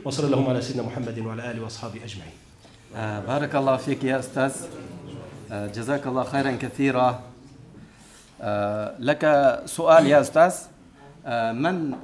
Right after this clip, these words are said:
Speaker 2: معلم الأول في الفلسفة؟
Speaker 1: هم قالوا.
Speaker 2: أنت قلت.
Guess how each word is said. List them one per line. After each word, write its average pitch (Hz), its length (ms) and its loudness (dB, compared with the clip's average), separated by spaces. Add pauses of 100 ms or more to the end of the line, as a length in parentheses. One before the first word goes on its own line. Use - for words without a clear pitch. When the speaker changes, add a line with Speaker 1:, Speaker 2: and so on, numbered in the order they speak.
(140)
Speaker 2:
معلم 156 600 -2
الأول 165 640 -2 (120)
في 170 60 -4
الفلسفة؟ 147 640 -6 (720)
Speaker 1:
هم 185 100 -8
قالوا. 240 380 -8
Speaker 2:
أنت 208 140 -6
قلت. 170 520 -8